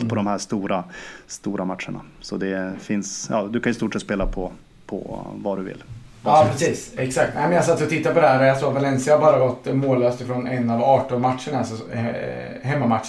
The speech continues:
Speaker 2: den här säsongen. Eh, ska vi säga. Och <laughs> Atalantas målbenägenhet behöver vi inte ens gå in på, som sagt. De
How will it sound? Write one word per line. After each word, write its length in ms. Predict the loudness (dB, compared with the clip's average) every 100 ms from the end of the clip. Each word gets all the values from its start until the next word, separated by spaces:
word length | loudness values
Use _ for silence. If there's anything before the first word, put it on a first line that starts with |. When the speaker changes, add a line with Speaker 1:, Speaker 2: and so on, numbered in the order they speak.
| -2
Speaker 2:
den 40 |
här 80 | -2
säsongen. 480 | -4 -6 -6 -6 -10 -18 -20 -20 _ _ -20 -10 -6
Eh, 380 | -2 -2 -2 -6
ska 160 | -4 -2
vi 60 |
säga. 260 | 2 2 0 -4 -4
Och 240 | 0 2 4 2 0 -8
<laughs> 360 | -12 -18 -6
Atalantas 800 | -2 0 2 2 2 2 2 -2 -4 -2 0 4 6 4 0 -2 -10 -20 -20 -20 -2
målbenägenhet 600 | 4 6 6 4 4 4
behöver 200 | 4 4
vi 60 | 4
inte 180 | 2
ens 280 | 2 -2 -4
gå 80 | -2
in 180 | 2 2
på, 80 | 0
som 100 | -2
sagt. 240 | -4 -2
De 300 | -4 -4 -8